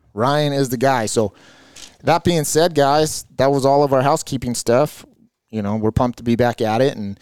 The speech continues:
we got a new th-, couple things changing outside or, like, on the actual intro to the podcast. We're gonna try to change things up. You know, we, if you've paid attention to the podcast for, you know, two, two and a half years, you've noticed that over the year or over the time, the,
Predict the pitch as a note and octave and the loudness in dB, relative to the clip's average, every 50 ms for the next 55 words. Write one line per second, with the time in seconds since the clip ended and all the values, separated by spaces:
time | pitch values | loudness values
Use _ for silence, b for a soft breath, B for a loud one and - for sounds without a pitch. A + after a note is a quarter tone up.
0 | B B B B B B C3 D3+ E3 D#3 D3 D3 C#3 - - D#3 D3+ - - - | B B B B B B 0 0 0 2 2 -2 -4 -4 -4 -8 -8 -6 -2 -2
1 | C#3 C#3 C#3+ C3 - C#3 C3 B2+ - - - C3 C3 C3 A#2+ A#2 B2 A#2 - - | -2 -2 -2 -4 -2 -4 -4 -4 -6 -4 -4 -2 -2 -2 -2 -2 -4 -6 -4 -4
2 | A#2 A#2+ A2 - - A#2 A2+ A#2 A#2+ A#2 A2 G#2 - _ - B2 A#2 G#2+ A2 G#2 | -4 -4 -2 -2 -2 -2 0 0 0 0 -2 -4 -8 _ -2 0 0 0 0 -4
3 | G2+ - - B2+ B2+ B2+ B2 A#2+ A#2 A#2+ - - B2 A2+ G#2+ - - C3 B2 A#2+ | -6 -4 -2 -2 0 0 0 -2 -2 -4 -4 -2 -2 -2 -2 -2 -2 -4 -4 -2
4 | - C3+ A#2+ A#2+ A#2 A2+ A2+ - - A#2+ A#2 A2+ - - A#2+ A#2 - F3 F#3 E3 | 0 2 2 4 4 2 0 0 -2 -4 -4 -4 -4 -4 -4 -2 -2 -4 -4 0
5 | - E3+ D3+ - - D3 C#3 B2+ - C3+ B2 A2 B2 B2 A#2+ - C3 C3 B2+ B2+ | 0 0 0 0 -2 -4 -4 -4 -4 -4 -2 0 0 0 0 -2 -2 0 0 0
6 | B2+ C#3 - - B B B B B B C3+ C#3 E3+ F3 - - F3+ F3+ E3 D3+ | 0 -2 -4 -6 B B B B B B -4 0 0 0 2 2 2 2 2 2
7 | - F3 D#3+ - E3 D3 C3+ B2+ - D3 C#3+ C#3+ C3 - D3 C3+ C3+ C3+ - - | 0 -2 -2 -2 -4 -2 -2 -2 0 0 0 0 0 0 0 2 2 0 -2 -2
8 | A#2 A2 G#2 G2+ _ _ _ _ _ _ _ _ _ _ _ _ _ _ - A#2 | -2 -2 -2 -4 _ _ _ _ _ _ _ _ _ _ _ _ _ _ -4 -4
9 | A#2 G#2+ G2+ - - - - C3+ C3+ C3+ C3 C3 - - C#3 B2+ B2 B2 C3+ B2 | -2 -2 -2 -6 -6 -2 0 2 4 4 2 0 0 -2 0 0 2 2 0 -2
10 | - - B2 B2+ B2+ A2+ A#2+ A#2 G#2+ A#2 A#2+ A#2 A#2 A2+ - A#2+ A2+ A#2 A#2+ A#2 | 0 0 2 2 2 0 -2 -4 -2 0 0 0 0 0 0 2 2 2 2 2
11 | A#2+ A2 G#2+ G#2 A2+ A#2+ B2 - A2+ A2+ A2 A#2 B2 A#2+ B2 G#2 A2 - - C3+ | 0 -4 -2 -2 0 0 0 2 2 2 2 2 2 0 -2 -6 -6 -6 -6 -6
12 | A#2+ A#2+ A#2 A2 G#2+ G2+ G2 F2+ F2 | -4 -4 -4 -6 -6 -6 -6 -6 -8